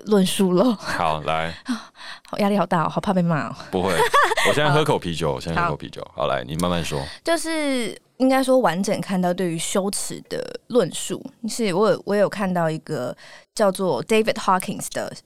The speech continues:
Speaker 1: 精神科医生，
Speaker 2: 嗯。
Speaker 1: 他写了一个很有名、很有名的，就是把人的情绪能量分成，就是，呃，从零到一千的等级。但那时候我并不知道是 David Haw-，Hawkins 写的，我只是看过那个能量级。
Speaker 2: OK。
Speaker 1: 对，然后他都是从零到一千，然后两百以下是负面的情绪，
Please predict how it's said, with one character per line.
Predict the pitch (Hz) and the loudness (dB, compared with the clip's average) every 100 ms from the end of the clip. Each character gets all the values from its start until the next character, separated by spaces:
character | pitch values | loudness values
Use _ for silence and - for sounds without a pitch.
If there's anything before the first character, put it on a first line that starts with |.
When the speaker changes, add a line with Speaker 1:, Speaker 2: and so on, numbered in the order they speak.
| _ - | _ -2
Speaker 1:
精 | 202 | 2
神 | 202 143 | 2 2
科 | - 151 | -2 -4
医 | - | -6
生， | - - 117 160 | -8 -8 -8 -6
Speaker 2:
嗯。 | 123 104 | -2 0
Speaker 1:
他 | 78 339 | 2 0
写 | - 180 | 0 -2
了 | 147 139 | -2 -4
一 | |
个 | 160 | -4
很 | 165 202 | 0 2
有 | 240 220 | 4 2
名、 | 160 | 0
很 | 170 | -4
有 | 180 | -6
名 | 123 127 | -6 -10
的， | 139 | -8
就 | 180 | -6
是 | |
把 | 190 160 123 - | -4 -2 -2 -2
人 | 170 | -4
的 | 170 | -2
情 | 185 - 147 | -4 -4 -6
绪 | 175 214 | -4 -4
能 | 156 143 | -4 -4
量 | 175 | -4
分 | 160 180 | -4 -6
成， | 170 139 | -4 -8
就 | 147 | -8
是， | 165 170 - - - - | -10 -10 -12 -18 -18 -4
呃， | 165 - | -2 0
从 | 170 165 156 170 | -4 -4 -4 -2
零 | 170 | -2
到 | 180 185 | 0 0
一 | |
千 | 196 - 170 | -2 -4 -4
的 | 151 | -4
等 | - - 160 | -4 -6 -10
级。 | - - 196 | -12 -12 -4
但 | - | 2
那 | 269 | 2
时 | 269 | 4
候 | |
我 | 214 | 0
并 | 202 180 | 0 -2
不 | |
知 | 180 | -2
道 | 156 | -2
是 | 165 175 | -2 -2
David | - 156 156 127 | -2 -2 -2 -6
Haw-，Hawkins | - - - - 170 - 160 | -4 -6 -6 -6 -6 -4 -6
写 | - - | -6 -10
的， | - | -2
我 | 202 | -2
只 | 196 | -2
是 | 165 202 | -4 -6
看 | - 226 | -4 -4
过 | 196 185 | 0 -2
那 | 170 | -2
个 | 139 | -4
能 | 139 160 | -4 -2
量 | 180 151 | -4 -4
级。 | - - - _ _ | -10 -12 -16 _ _
Speaker 2:
OK。 | - - 98 82 - | -12 -6 -6 -6 -2
Speaker 1:
对， | 196 - | 0 0
然 | - 208 | 0 0
后 | |
他 | 240 | 4
都 | 269 | 2
是 | 262 | 2
从 | 247 175 165 | -2 -2 -2
零 | 165 | -2
到 | 180 | -2
一 | 160 | -2
千， | - 165 | -4 -2
然 | |
后 | 170 | 0
两 | 180 175 | 0 0
百 | 185 | 0
以 | - | -2
下 | 147 - 214 | -6 0 0
是 | 165 190 | 2 -4
负 | - 247 | -2 -2
面 | 202 | 0
的 | 151 | -4
情 | - - | -8 -10
绪， | - - | -10 -10